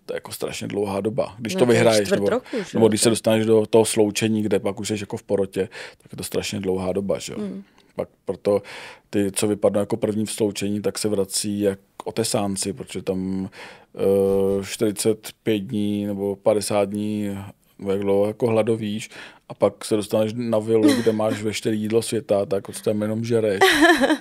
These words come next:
Speaker 1: A ten je, to jako nepřibereš to, co jsi měl, to přibereš ještě
Speaker 2: Dobře.
Speaker 1: trojnásobek, že jo?
Speaker 2: No to jo, no. Jako,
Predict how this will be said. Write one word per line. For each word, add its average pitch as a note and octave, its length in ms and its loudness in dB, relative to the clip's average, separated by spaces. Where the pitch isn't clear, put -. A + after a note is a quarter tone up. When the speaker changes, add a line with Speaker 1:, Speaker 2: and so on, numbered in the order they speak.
Speaker 1:
A A2+ 100 0
ten - 200 4
je, A2 260 2
to A2 180 4
jako G#2+ 200 0
nepřibereš A#2+ 520 4
to, B2 100 -4
co A2 140 -2
jsi - 140 -6
měl, G#2+ 220 0
to A2 100 -8
přibereš G2+ 320 -4
ještě G#3+ 220 0
Speaker 2:
Dobře. G3+ 180 -6
Speaker 1:
trojnásobek, A2+ 720 4
že G2+ 160 -4
jo? G2 80 2
Speaker 2:
No G#3+ 140 -2
to - 140 -8
jo, G#3 320 -2
no. F3+ 420 -10
Jako, F#3+ 460 -6